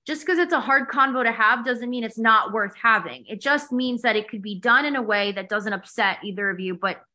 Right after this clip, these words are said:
brings you to these three pillars, you know? So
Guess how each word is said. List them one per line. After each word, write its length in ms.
brings 280
you 100
to 80
these 260
three 240
pillars, 680
you 100
know? 220
So 300